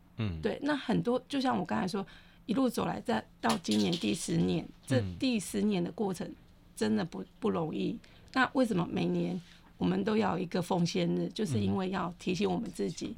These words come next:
Speaker 1: 嗯。嗯。
Speaker 2: 那八个月，没有人的那八个月。
Speaker 1: 嗯。
Speaker 2: 所以我们希望我们不要忘记我们的初衷，就是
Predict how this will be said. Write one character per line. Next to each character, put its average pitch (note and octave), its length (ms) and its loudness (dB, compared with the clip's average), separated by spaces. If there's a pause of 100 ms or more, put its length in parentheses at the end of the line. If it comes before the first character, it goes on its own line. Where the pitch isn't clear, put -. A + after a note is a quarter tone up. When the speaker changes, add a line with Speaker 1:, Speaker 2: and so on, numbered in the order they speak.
Speaker 1:
嗯。 G#3 160 -2
嗯。 F3 80 -4
Speaker 2:
那 G3+ 140 2
八 G#3 240 -2
个 D#3+ 200 -2
月， F3 320 -2 (480)
没 A3+ 180 2
有 B3 140 2
人 E3+ 200 0
的 E3 100 -2
那 F#3+ 160 -2
八 - 220 -4
个 - 180 -8
月。 - 180 -6 (140)
Speaker 1:
嗯。 B2+ 100 -4
Speaker 2:
所 D#3 160 0
以 B3 40 4
我 A#3+ 100 4
们 F#3+ 140 2
希 A3 160 0
望 G3+ 200 0 (500)
我 F3+ 120 2
们 F#3 220 2
不 G3 100 -2
要 G3+ 160 2
忘 G#3 220 2
记 G3 120 0
我 E3+ 80 2
们 F3 80 -2
的 F3 120 -2
初 G#3 260 -6
衷， G#3+ 420 -4
就 A3+ 140 0
是 G3+ 300 2